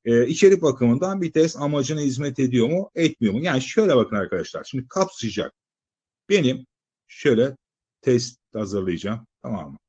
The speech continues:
Şöyle bir test hazırlayacağım. Ne testi olsun arkadaşlar? İşte atıyorum tarih testi olsun. Dört ko-, e, konu anlattım ya da ünite anlattım. İki, üç, dört. Şimdi bak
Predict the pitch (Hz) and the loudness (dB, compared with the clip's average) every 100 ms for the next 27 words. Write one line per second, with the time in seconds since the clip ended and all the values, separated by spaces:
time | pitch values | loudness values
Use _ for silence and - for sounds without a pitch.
0 | _ _ _ - 143 143 156 123 113 - | _ _ _ -4 0 0 0 0 0 -4
1 | 82 - 76 71 76 - _ _ - 185 | -6 -10 -12 -14 -16 -20 _ _ -2 0
2 | - 113 - 110 92 - 95 87 87 85 | 2 2 0 -4 -4 -6 -8 -8 -8 -8
3 | - 156 156 _ _ 147 135 151 123 139 | -4 -4 -6 _ _ -12 -6 -4 -2 -2
4 | 117 110 135 131 120 107 92 - 78 - | -2 -2 -2 -2 0 0 -2 -6 -10 -12
5 | 71 65 - _ _ _ _ _ _ _ | -16 -16 -20 _ _ _ _ _ _ _
6 | - 180 160 _ 123 135 120 117 113 110 | 2 2 0 _ -2 2 6 6 4 2
7 | - 117 120 101 95 82 - 120 95 123 | 0 2 2 0 -2 -6 -4 -4 -2 -2
8 | 117 113 101 92 90 82 78 120 160 - | 0 0 -2 -8 -8 -8 -8 -10 -10 -10
9 | - 95 107 _ _ _ _ _ 120 120 | -8 -8 -8 _ _ _ _ _ -6 -6
10 | 123 - _ 98 - - - _ _ _ | -6 -14 _ -8 -8 -14 -20 _ _ _
11 | _ 131 120 - | _ -4 -4 -6